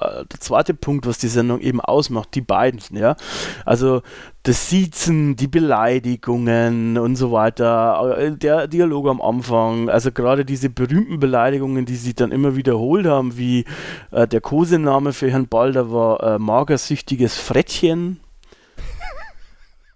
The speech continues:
Und, <laughs> äh, Hugo hat sozusagen zu Hella immer, „Sie fette kleine Schnecke“, gesagt. Ähm, und das war halt aber auch neu quasi so. Also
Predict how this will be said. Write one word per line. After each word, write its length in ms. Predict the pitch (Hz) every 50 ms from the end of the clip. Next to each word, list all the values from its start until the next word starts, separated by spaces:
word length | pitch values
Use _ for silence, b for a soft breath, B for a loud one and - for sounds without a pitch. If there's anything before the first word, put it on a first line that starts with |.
| _ _ _ _ _ _ -
Und, 580 | 135 139 131 127 127 127 127 123 117 - -
<laughs> 40 | -
äh, 400 | - 147 - - - 160 143 110 - B B B B B B B - - - _ - 175 - - -
Hugo 520 | 151 143 190 220 185 175 185 175 165 156 151
hat 200 | 147 143 131 -
sozusagen 640 | - 143 135 - 135 127 123 131 131 127 131 127
zu 180 | - - 131 123
Hella 300 | 120 123 127 127 127 127
immer, 420 | - - 120 123 127 120 120 117 - B B B B B
„Sie 200 | B - - 143
fette 440 | 135 - - - 185 - - 196 -
kleine 400 | - - 143 123 117 131 143 143
Schnecke“, 580 | - - - 147 143 - - - 120 107 98 98
gesagt. 500 | 98 98 - 104 101 113 139 - _ - B B B B B B B B B _ _ -
Ähm, 340 | 127 131 131 135 143 147 -
und 240 | - 175 147 - -
das 180 | 156 160 - 180
war 140 | 196 175 175
halt 300 | 190 185 - - - -
aber 360 | 131 151 175 - - 98 123
auch 300 | 202 247 339 302 - -
neu 440 | 160 139 123 110 107 110 104 110 107
quasi 540 | - 117 107 82 73 87 95 - 107 98
so. 280 | 95 - - 101 101 -
Also 320 | - 135 135 139 147 143